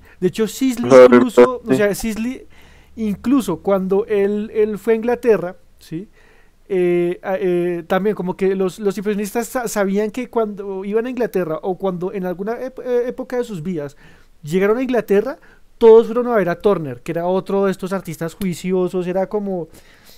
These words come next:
Speaker 1: sí, es como, como que, ah, eh, digamos, si yo, yo hubiese sido como una especie de botero, un, un artista de esos de los treintas, de los veintes, ¿sí? Que en esta época se sabía que uno quería ir a, a, a Europa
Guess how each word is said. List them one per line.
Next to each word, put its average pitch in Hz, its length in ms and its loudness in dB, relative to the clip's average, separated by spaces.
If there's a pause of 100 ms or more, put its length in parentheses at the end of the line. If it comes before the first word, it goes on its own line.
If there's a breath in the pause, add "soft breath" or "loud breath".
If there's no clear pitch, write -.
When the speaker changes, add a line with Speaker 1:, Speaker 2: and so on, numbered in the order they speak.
(160 soft breath)
Speaker 1:
sí, 233 220 -6
es 208 120 0
como, 208 600 -4 (1400 soft breath)
como 202 240 -2
que, 214 220 0
ah, 214 160 -4
eh, 226 180 0
digamos, 233 300 -2
si 285 100 -6
yo, 220 120 -6 (240)
yo 208 100 -2
hubiese 226 220 -4
sido 240 160 -10
como 220 160 -6
una 180 140 -4
especie 208 360 -2
de 214 60 6
botero, 160 500 -4
un, 165 240 -10
un 185 120 -8
artista 202 320 -8
de - 20 -4
esos 175 120 -12
de 196 60 -2
los 190 180 -4
treintas, 175 600 -6
de 160 80 -6
los 143 220 -6
veintes, 156 500 -8 (320)
¿sí? - 280 -16 (680)
Que 180 460 0
en 180 120 -2
esta 190 240 -4
época 214 440 -2
se 190 180 -6
sabía 170 320 -4
que 208 260 -2
uno 190 220 -6
quería 180 460 -6
ir 190 160 -6
a, 190 80 -2
a, 190 600 -6
a 202 40 -6
Europa 196 340 0